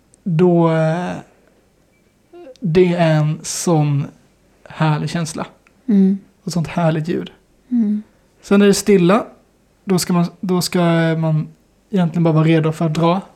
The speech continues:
Speaker 1: Och sen säger domaren dra och så trycker man, trycker han ner händerna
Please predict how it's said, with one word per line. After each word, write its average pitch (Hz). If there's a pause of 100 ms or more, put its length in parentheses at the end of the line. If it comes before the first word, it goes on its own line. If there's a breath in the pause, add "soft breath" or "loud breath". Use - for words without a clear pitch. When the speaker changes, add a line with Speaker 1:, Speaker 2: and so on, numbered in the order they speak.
(160)
Speaker 1:
Och 180
sen 180
säger 165
domaren 156
dra 170
och 185
så 170 (240)
trycker 170
man, 170
trycker 170
han 165
ner 165
händerna 160